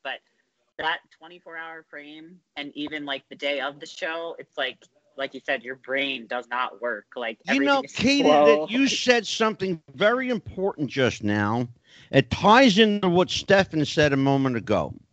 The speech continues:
Speaker 2: And, and, and it's kind of a, a dichotomy between the two worlds that you come from. Stefan and, uh, other M M A fighters, will, they will cut weight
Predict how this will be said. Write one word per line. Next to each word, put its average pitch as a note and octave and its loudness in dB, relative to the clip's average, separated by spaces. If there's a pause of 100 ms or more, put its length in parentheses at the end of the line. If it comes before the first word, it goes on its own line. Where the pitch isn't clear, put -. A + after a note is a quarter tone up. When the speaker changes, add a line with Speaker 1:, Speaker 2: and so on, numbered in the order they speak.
(720)
Speaker 2:
And, C#3 2
and, D#3 0
and D3 4 (600)
it's D3 2
kind A3 2
of F3 6
a, D3+ 6
a C3+ 0
dichotomy D#3 2
between B2 -2
the A#2+ -6
two C#3 2 (480)
worlds D3 6
that B2 0
you A2 -8
come A#2+ 0
from. E2 -8 (1600)
Stefan B3 2 (220)
and, E3 2 (140)
uh, C#3+ -6
other F3+ 2
M D#3+ 6
M D3+ 6
A D3 4
fighters, C#3+ 0
will, D3+ 0
they G3+ 6
will A#3+ 2
cut - 0
weight D#3+ 2